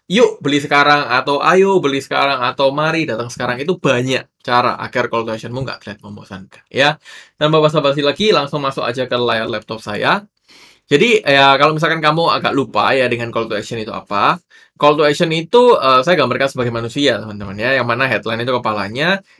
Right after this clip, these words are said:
isi itu badannya, dan call to action itu kakinya. Jadi call to action itu bagian paling akhir biasanya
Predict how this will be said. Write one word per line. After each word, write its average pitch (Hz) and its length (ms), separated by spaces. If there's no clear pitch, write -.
isi 131 480
itu 127 80
badannya, 120 560
dan 117 160
call 120 160
to 113 80
action 143 160
itu 151 80
kakinya. 120 560
Jadi 123 240
call 139 160
to 127 80
action 131 240
itu 151 160
bagian 127 800
paling 117 240
akhir 135 560
biasanya 117 560